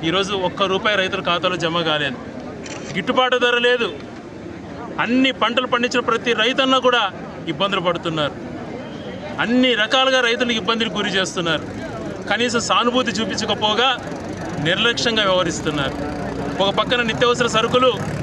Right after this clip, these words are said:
ఆకాశాన్ని అంటుతున్నాయి. పెట్రోల్ ధరలు మేము తగ్గిస్తామని చెప్పారు. పక్క రాష్ట్రాలలో చూస్తే బాటిల్లో పదిహేను రూపాయలు ఉంది, మేము వచ్చినాక తగ్గించేస్తామన్నారు. ఈరోజు అంతకంతకు పెంచుతున్నారు తప్పితే ఒక రూపాయి తగ్గి-, తగ్గించలేదు. ఏది కూడా ఉల్లిపాయల దగ్గర నుంచి ఏ వస్తువు కొనాలన్నా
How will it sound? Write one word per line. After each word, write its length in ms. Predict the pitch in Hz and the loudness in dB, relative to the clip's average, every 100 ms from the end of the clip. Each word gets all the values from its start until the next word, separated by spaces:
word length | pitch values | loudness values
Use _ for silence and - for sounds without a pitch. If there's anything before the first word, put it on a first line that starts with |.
| 160 | 0
ఆకాశాన్ని 500 | 208 247 247 247 247 | 2 2 2 2 2
అంటుతున్నాయి. 480 | 254 247 247 240 208 - - - - 196 - - - - - | 2 2 4 2 0 -2 0 0 0 0 0 -2 -2 -2 0
పెట్రోల్ 340 | 220 220 262 262 | 0 2 4 4
ధరలు 260 | 254 254 | 4 4
మేము 140 | 254 240 | 2 2
తగ్గిస్తామని 600 | 226 233 247 254 254 247 | 2 2 2 2 4 2
చెప్పారు. 420 | 240 247 240 196 - - - - - - - 202 | 2 2 2 0 -4 -6 -6 -6 -6 -6 -2 0
పక్క 160 | 214 | 2
రాష్ట్రాలలో 600 | 254 262 - 262 254 247 | 4 4 4 4 4 2
చూస్తే 320 | 240 240 269 254 | 2 2 2 2
బాటిల్లో 440 | 226 240 247 254 | 4 4 4 4
పదిహేను 340 | 240 240 240 | 4 4 4
రూపాయలు 340 | 240 240 254 247 | 4 4 4 4
ఉంది, 180 | 240 247 | 2 2
మేము 180 | 233 | 2
వచ్చినాక 320 | 233 247 254 240 | 2 2 2 4
తగ్గించేస్తామన్నారు. 800 | 226 226 247 240 247 247 240 240 | 2 2 2 2 4 4 2 4
ఈరోజు 320 | 240 240 233 - - - | 4 4 2 0 0 2
అంతకంతకు 500 | 208 247 269 262 254 | 2 2 2 2 2
పెంచుతున్నారు 560 | 214 208 - 240 233 | 0 0 0 2 2
తప్పితే 440 | 226 208 240 240 196 - - | 0 0 2 2 0 -4 -4
ఒక 120 | 175 | -2
రూపాయి 280 | 196 220 208 | 0 0 0
తగ్గి-, 340 | 180 143 - | 0 0 0
తగ్గించలేదు. 580 | - 175 208 202 180 147 - - - - - - - - - - 147 | 0 -2 -2 0 0 -2 -4 -8 -8 -8 -8 -8 -8 -8 -8 -4 2
ఏది 340 | 214 269 277 | 4 4 2
కూడా 280 | 269 277 262 | 2 2 2
ఉల్లిపాయల 540 | 214 226 262 262 247 | 0 0 0 0 2
దగ్గర 300 | 240 240 262 | 0 0 0
నుంచి 460 | 262 254 254 220 247 | 2 2 2 4 4
ఏ 40 | |
వస్తువు 360 | 240 226 277 269 | 4 2 0 2
కొనాలన్నా 640 | 269 254 254 247 240 240 | 2 4 2 2 2 2